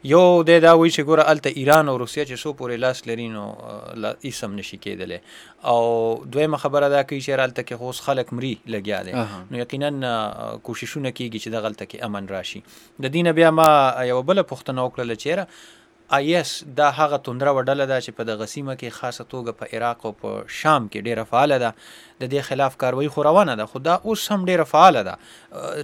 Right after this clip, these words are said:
Speaker 1: ټریټري ورسره ده، یعنی سیمه ورسره ده، په خپله ولقه کې ده. نو ستاسو په خیال په پالیسو کې کم داسې بدلونونه په کار دي،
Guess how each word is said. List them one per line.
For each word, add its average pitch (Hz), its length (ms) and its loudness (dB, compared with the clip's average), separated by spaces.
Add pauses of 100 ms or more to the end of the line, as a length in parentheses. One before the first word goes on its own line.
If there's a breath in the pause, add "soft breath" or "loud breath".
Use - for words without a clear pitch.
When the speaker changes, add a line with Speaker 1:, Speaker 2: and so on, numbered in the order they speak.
(120)
Speaker 1:
ټریټري 175 460 2
ورسره 120 400 -2
ده، 127 60 -4
یعنی 127 220 -4
سیمه 208 300 -4
ورسره 120 440 -2
ده، 147 100 0
په 139 120 -6
خپله 117 280 -6
ولقه 110 320 -4
کې 139 120 -12
ده. 113 260 -2 (440 soft breath)
نو 135 60 -8
ستاسو 208 360 -2
په 165 120 -4
خیال 180 340 2 (600 soft breath)
په 135 60 -2
پالیسو 156 480 4
کې 156 220 -6
کم 277 160 2
داسې 147 220 0
بدلونونه 131 540 -2
په 127 140 -2
کار 113 280 0
دي، 98 200 -10